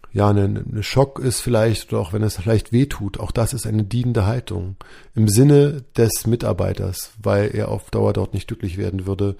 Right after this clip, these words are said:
oder die Leistung nicht erbringen könnte, was auch negative Folgen für ihn haben könnte. Dienen im Sinne von im besten Wissen und Gewissen für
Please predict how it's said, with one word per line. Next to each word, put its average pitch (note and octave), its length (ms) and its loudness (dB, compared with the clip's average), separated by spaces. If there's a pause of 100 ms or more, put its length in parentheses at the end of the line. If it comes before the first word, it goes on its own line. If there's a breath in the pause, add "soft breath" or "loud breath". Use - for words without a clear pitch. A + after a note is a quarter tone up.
(500 loud breath)
oder G2+ 280 4
die F#2+ 160 0
Leistung G2 420 2
nicht G2 120 -2
erbringen G2 300 -2
könnte, F#2+ 340 -2
was - 400 -6 (100)
auch - 260 -4 (220)
negative G2 380 0
Folgen G2 320 -2
für - 120 -6
ihn E2 120 -2
haben E2 220 -4
könnte. F2+ 400 -6 (920 loud breath)
Dienen F3 520 4
im A2+ 160 2
Sinne A#2 240 2
von A#2 320 0
im G#2 140 -2
besten A2+ 400 0
Wissen G#2+ 200 -2
und G#2 100 -4
Gewissen G2+ 360 -4
für G#2+ 520 0